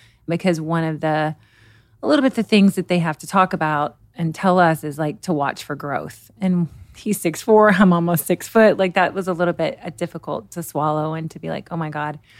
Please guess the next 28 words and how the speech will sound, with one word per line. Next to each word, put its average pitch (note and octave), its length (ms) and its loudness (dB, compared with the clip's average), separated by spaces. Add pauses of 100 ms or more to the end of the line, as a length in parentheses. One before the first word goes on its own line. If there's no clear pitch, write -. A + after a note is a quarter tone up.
(240)
is E3 120 -4
our E3 60 2
baby D#3+ 180 2
gonna D3+ 180 -2
be D3 160 -6
too D3+ 160 -8
small? G3 360 4
Is F3 80 0
he D#3+ 80 -6
gonna D#3 180 -8
get D3 160 -10
enough D3 420 -10
nutrients? D3 580 -10
But E3 260 -4 (500)
I F#3+ 140 4
will A#3 220 6
say F#3+ 240 2
the F3+ 100 2
hardest, E3+ 420 0
one F3 140 2
of E3 40 2
the E3 80 0
hardest F3 480 2
things E3 240 -2
for D#3+ 120 -10
me F3 200 -2
was D#3+ 140 -8
like, D3+ 160 -10